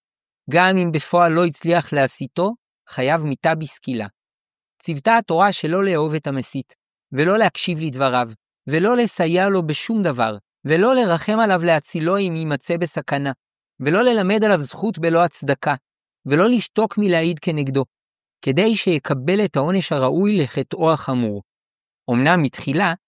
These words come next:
צריך לנסות להניא את המסית מחטאו, וכדרך שכל אדם חייב להוכיח את חברו שלא יחטא.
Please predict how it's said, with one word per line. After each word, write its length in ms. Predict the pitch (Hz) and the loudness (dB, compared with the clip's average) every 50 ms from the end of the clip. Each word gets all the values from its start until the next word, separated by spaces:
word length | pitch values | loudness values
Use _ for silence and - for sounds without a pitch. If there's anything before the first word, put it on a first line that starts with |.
| _ _ _ | _ _ _
צריך 300 | - - 165 190 190 - | -4 0 0 0 2 0
לנסות 460 | 208 185 165 151 - - 202 190 - | 0 0 0 0 0 0 -2 0 2
להניא 360 | 190 170 156 151 151 185 233 | 0 0 2 2 2 2 0
את 80 | 226 - | 0 0
המסית 460 | 214 180 147 135 - - 165 143 - | 0 0 0 -2 -2 -4 -6 -4 -4
מחטאו, 460 | 147 131 - - - - - - 135 120 - _ _ _ _ _ _ _ _ - 143 | -4 -4 -4 -4 -6 -6 -4 -4 -6 -6 -6 _ _ _ _ _ _ _ _ -10 -8
וכדרך 340 | 131 - 196 214 226 202 | -4 0 0 2 2 0
שכל 300 | - - 185 - - 202 | 0 -2 -2 0 0 2
אדם 220 | 196 190 202 214 196 | 4 4 2 2 0
חייב 300 | - - 175 180 190 196 | 0 2 4 4 4 4
להוכיח 440 | 190 175 160 - - 170 175 - 196 | 2 2 0 0 0 -2 -2 -2 -4
את 80 | - | -2
חברו 380 | - 190 180 165 185 185 214 185 | -2 -2 0 2 2 2 2 0
שלא 220 | - - 143 151 | -2 -4 -4 -2
יחטא. 400 | 160 165 147 - 180 - 196 190 | -2 -2 -4 -6 -4 -2 -2 -2